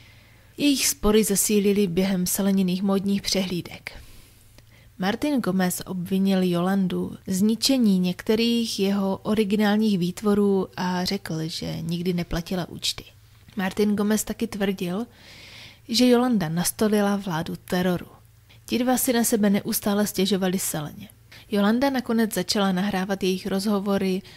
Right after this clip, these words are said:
bez Martinova souhlasu, aby Selenu přesvědčila, že nepracuje pro nejlepší zájmy butiku. Gomez byl nakonec odsunutý do vedlejší role, když se Selena rozhodla navrhovat si své oblečení sama.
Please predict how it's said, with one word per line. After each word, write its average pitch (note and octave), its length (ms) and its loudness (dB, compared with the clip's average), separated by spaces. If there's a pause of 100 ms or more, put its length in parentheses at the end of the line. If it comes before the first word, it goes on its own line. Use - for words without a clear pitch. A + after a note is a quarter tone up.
(160)
bez A3+ 140 0
Martinova G3+ 500 2
souhlasu, G3 580 -4 (800)
aby A#3 220 0
Selenu A#3 380 0
přesvědčila, A3+ 800 2
že G3+ 160 -2
nepracuje F#3 600 -2
pro F3 180 -6
nejlepší F3+ 440 -2
zájmy F3+ 280 0
butiku. - 520 -10 (640)
Gomez A#3+ 320 2
byl A3+ 140 0
nakonec G#3 420 0
odsunutý G3+ 580 0
do F#3+ 100 0
vedlejší G3 580 0
role, G3+ 260 0
když F3+ 260 -6
se - 140 -8
Selena F#3 420 -2
rozhodla F#3+ 460 -2
navrhovat F3+ 540 -4
si F3+ 80 -6
své F3+ 240 -4
oblečení F#3 600 -2
sama. - 320 -8